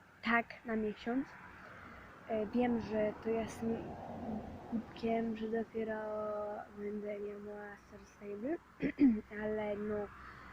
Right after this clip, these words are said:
wcześniej był rok szkolny i nie mogłam mieć Star Stable, em, ale na wakacje mogę mieć na miesiąc,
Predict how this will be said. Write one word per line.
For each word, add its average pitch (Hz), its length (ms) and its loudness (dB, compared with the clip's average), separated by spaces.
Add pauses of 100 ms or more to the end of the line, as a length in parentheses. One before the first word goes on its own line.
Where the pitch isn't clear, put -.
(240)
wcześniej 247 460 0 (100)
był 226 300 8 (280)
rok 226 200 2
szkolny 240 480 2
i 233 40 2
nie 233 140 4
mogłam 214 500 2 (480)
mieć 202 120 0
Star 202 340 -12
Stable, 214 600 -2 (480)
em, 214 380 0
ale 220 320 0
na 220 200 -2
wakacje 220 520 -8
mogę 214 220 0
mieć 208 140 -2
na 208 120 -2
miesiąc, 247 580 -2